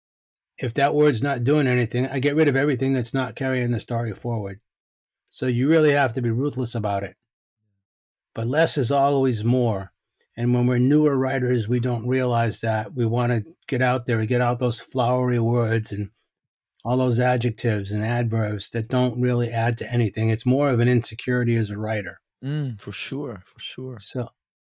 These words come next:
Speaker 1: you know, you work at it, and you, and you're, you're honing and refining, um, and, and polishing and making it better and making it really have impact.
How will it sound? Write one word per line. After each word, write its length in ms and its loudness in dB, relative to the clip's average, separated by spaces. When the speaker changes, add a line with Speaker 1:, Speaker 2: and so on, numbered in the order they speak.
Speaker 1:
you 80 -2
know, 260 -2
you 160 -2
work 260 2
at 180 4
it, 80 -6
and 100 -8
you, 120 2
and 200 -2
you're, 260 0
you're 200 -4
honing 440 2
and 120 2
refining, 680 -2
um, 420 -10
and, 140 -8
and 160 -6
polishing 560 -2
and 100 0
making 280 0
it 140 0
better 320 2
and 120 0
making 260 2
it 140 0
really 400 2
have 260 2
impact. 600 -2